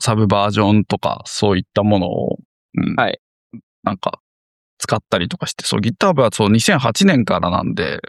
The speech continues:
Speaker 1: 本当にもう、うーん。
Speaker 2: うん。
Speaker 1: そう。なんかコードを気軽に上げるみたいなことは別に、
Speaker 2: はい。
Speaker 1: うん。
Speaker 2: うん。
Speaker 1: できなかったですからね。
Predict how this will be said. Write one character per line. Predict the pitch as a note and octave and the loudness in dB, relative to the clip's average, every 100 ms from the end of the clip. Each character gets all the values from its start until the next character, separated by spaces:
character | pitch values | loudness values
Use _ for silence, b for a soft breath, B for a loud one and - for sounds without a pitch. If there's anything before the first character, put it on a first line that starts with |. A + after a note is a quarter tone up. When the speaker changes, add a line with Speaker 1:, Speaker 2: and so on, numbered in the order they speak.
| - | -6
Speaker 1:
本 | B2 B2+ | 0 2
当 | C3+ B2+ | 4 4
に | |
も | A#2+ A#2 F2+ - _ _ _ - | 4 4 2 -4 _ _ _ -2
う、 | G#2 | 0
う | |
ー | |
ん。 | G2 F#2+ F#2 F2+ - - A2 A2 _ _ _ _ | 2 2 0 0 -2 -4 -6 -8 _ _ _ _
Speaker 2:
う | G2+ | -12
ん。 | E2+ B B B B | -12 B B B B
Speaker 1:
そ | - - G1+ G1+ _ _ _ _ _ | -8 -4 -4 -8 _ _ _ _ _
う。 | - | -4
な | B2+ | -2
ん | |
か | G2 - | -4 0
コ | A#2+ | 2
ー | A#2 | 4
ド | A#2+ | 2
を | A2+ _ _ | 2 _ _
気 | - - | -2 2
軽 | A2 A2+ | 2 2
に | A2 | 2
上 | A2 | 2
げ | A2 | 2
る | G#2+ | 2
み | F#2+ | 0
た | - - | -2 -4
い | - | -6
な | - _ _ _ _ _ | -10 _ _ _ _ _
こ | _ - | _ -4
と | - G#2 | 0 0
は | F2+ | 0
別 | F#2+ - | -4 -4
に、 | F#2+ | -4
Speaker 2:
は | - | -6
い。 | _ - | _ -4
Speaker 1:
う | G2 | -2
ん。 | F#2 - - - - | -2 -6 -10 -14 -12
Speaker 2:
う | F#2 | -10
ん。 | - _ _ _ _ _ _ - | -10 _ _ _ _ _ _ -4
Speaker 1:
で | C3+ G2+ | -2 2
き | B2 | 2
な | A#2 | 2
か | - | -2
っ | - | -4
た | - | -4
で | C2+ | -4
す | - | -4
か | - | -6
ら | - | -6
ね。 | - - A#2+ | -4 -2 -4